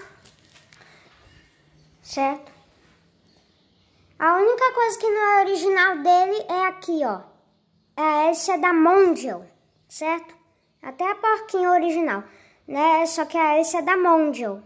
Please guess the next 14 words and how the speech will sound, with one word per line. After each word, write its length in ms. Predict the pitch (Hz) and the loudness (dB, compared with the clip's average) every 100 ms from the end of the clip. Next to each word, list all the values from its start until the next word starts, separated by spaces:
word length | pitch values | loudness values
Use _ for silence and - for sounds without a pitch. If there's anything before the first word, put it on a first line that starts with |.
| - | -10
Não 240 | 285 349 | -4 -4
tinha 300 | 359 349 330 | -4 -6 -4
da 100 | 330 | -4
Cadence, 540 | 330 330 277 294 311 - | -6 -6 -4 -6 -6 -4
coloquei 380 | 320 320 320 | -4 -2 -4
da 120 | 320 339 | -2 -2
Mondial, 520 | 285 254 214 208 180 _ _ _ _ - | -4 -4 -8 -12 -16 _ _ _ _ -16
certo? 420 | - 320 330 - - _ - _ | -4 -2 -2 -8 -20 _ -20 _
Tá 160 | 320 339 | 0 0
sem 200 | - 359 | 2 -2
a 120 | 349 | -2
grade 360 | 330 330 330 330 | 0 0 0 0
da 160 | 339 | -2
frente, 640 | 339 359 453 523 523 - | -2 -2 0 0 -2 -12